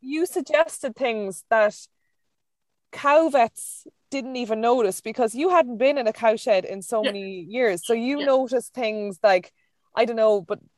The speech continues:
Speaker 1: things that we would have just taken for granted. And
Speaker 2: Yeah.
Speaker 1: actually, Martin was really impressed, because he was like, "Oh, yo, the equine, it took the equine vet now to notice that."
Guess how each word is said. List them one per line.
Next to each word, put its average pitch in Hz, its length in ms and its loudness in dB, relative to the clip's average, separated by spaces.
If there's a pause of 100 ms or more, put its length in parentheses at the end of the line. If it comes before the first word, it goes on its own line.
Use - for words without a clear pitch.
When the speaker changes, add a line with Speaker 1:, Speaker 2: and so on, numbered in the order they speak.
(200)
Speaker 1:
things 294 240 -2
that 226 120 2
we 262 260 -4
would 233 140 2
have 220 80 0
just - 260 -6
taken 233 240 -4
for 208 100 -8
granted. 247 440 0
And 214 140 -4
Speaker 2:
Yeah. 226 100 4
Speaker 1:
actually, 240 360 -8
Martin 233 400 0
was 202 160 -6
really 214 160 -4
impressed, 233 380 2
because 202 240 -6
he 202 80 -8
was 180 180 -8
like, 175 240 0 (340)
"Oh, 277 380 4 (720)
yo, 311 180 6 (120)
the 277 160 2
equine, 339 280 0
it 302 60 -8
took 359 140 -4
the 330 160 4
equine 403 300 -2
vet 311 160 4
now 302 140 -2
to - 120 -12
notice 277 280 -6
that." 214 300 2